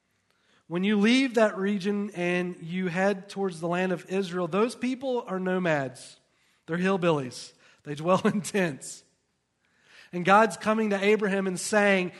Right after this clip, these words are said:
"You've got to leave your nice, luxurious house and go dwell in tents." I don't know how it goes in your family, but in my family, every so often,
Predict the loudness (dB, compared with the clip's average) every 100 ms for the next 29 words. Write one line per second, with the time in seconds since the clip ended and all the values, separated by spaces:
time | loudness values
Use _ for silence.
0 | -8 -4 0 4 2 2 -2 0 2 2
1 | 0 0 -4 -8 -18 -8 -4 0 2 4
2 | 2 -2 0 2 2 0 -2 0 -2 0
3 | 2 4 4 0 -6 -16 _ _ _ _
4 | _ _ _ _ _ _ _ _ _ _
5 | _ _ _ -16 -12 -8 -2 -2 -2 -6
6 | -8 -10 -12 -20 -20 _ _ _ _ _
7 | _ _ _ _ _ _ _ _ _ _
8 | _ _ -10 -4 0 0 0 -2 -4 -4
9 | -6 -6 -6 -6 -8 -12 -20 _ _ _
10 | _ _ _ _ _ _ -6 -2 0 -2
11 | -4 -4 -6 -8 -10 -6 -4 -4 -2 4
12 | 4 2 -4 -10